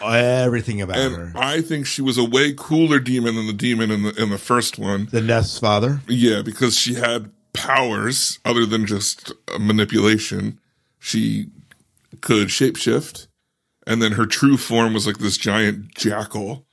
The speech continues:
Speaker 2: monster. And then they had a description of her in demon form fighting another demon. Um,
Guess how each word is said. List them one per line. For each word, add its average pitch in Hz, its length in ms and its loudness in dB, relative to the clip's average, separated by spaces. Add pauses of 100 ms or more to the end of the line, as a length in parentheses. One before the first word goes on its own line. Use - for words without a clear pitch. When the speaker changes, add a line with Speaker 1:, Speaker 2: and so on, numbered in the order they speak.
(460)
Speaker 2:
monster. 104 680 0 (840)
And 110 120 0
then 107 120 0
they 110 100 2
had 110 540 0 (520)
a 117 60 -2
description 110 540 -2
of 110 160 -4
her 117 540 2
in 107 200 -2
demon 113 280 0
form 110 360 -2
fighting 104 300 0
another 110 320 2
demon. 101 580 -6 (960)
Um, 107 640 -4